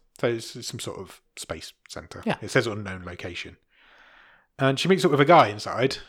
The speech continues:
Speaker 1: and this is Sterling. And I've written there, there looks like they're going to some sort of briefing.
Speaker 2: Yes.
Speaker 1: But I don't think they were. Well, they definitely didn't go <laughs> to any sort of briefing. And
Speaker 2: I really struggled to know what he was.
Speaker 1: Yeah,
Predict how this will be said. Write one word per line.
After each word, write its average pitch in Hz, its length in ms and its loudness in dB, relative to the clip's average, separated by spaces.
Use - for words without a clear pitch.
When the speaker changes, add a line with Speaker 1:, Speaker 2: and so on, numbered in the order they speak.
Speaker 1:
and 113 80 -14
this 104 140 -12
is 107 80 -10
Sterling. 107 540 -4
And 139 80 0
I've 208 160 6
written 120 220 4
there, 117 240 4
there 127 180 2
looks 147 180 2
like 143 100 6
they're 127 80 6
going 123 120 4
to - 60 -8
some 127 140 -8
sort 110 160 -2
of - 100 -6
briefing. 120 460 0
Speaker 2:
Yes. - 340 -4
Speaker 1:
But - 280 -2
I 139 40 2
don't 160 120 6
think 175 120 0
they 143 80 4
were. 127 440 4
Well, 120 100 2
they 123 100 4
definitely 110 360 -4
didn't - 320 -8
go - 120 -6
<laughs> - 20 -6
to - 180 0
any 165 120 6
sort 117 240 2
of 101 80 -10
briefing. 92 420 -14
And 123 380 0
Speaker 2:
I 147 80 4
really 151 500 4
struggled 139 480 4
to - 100 -2
know 123 160 6
what 120 200 4
he 120 120 2
was. 113 540 0
Speaker 1:
Yeah, 139 220 4